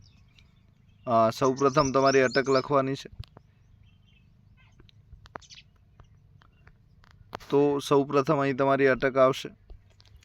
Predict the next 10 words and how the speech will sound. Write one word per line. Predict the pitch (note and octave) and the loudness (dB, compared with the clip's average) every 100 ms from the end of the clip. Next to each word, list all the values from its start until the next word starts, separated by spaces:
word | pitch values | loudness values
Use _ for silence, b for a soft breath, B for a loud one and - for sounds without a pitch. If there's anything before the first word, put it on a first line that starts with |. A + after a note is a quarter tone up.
| _ | _
અહીં | C#3 B2+ | -8 -2
તમારું | C3+ C3+ C3+ | 0 0 0
નામ | B2+ B2+ C3 | 2 2 4
આવશે | B2+ - D#3 | 0 -2 -12
અને | - C3 | -12 -8
અહીં | B2+ | -6
તમારા | B2 B2+ B2+ | -2 0 -2
પિતાનું | A2+ B2 C3+ B2 | -2 -4 -2 -2
નામ | A#2+ A#2+ | -2 -2
આવશે. | A#2 A#2+ - | -2 -4 -8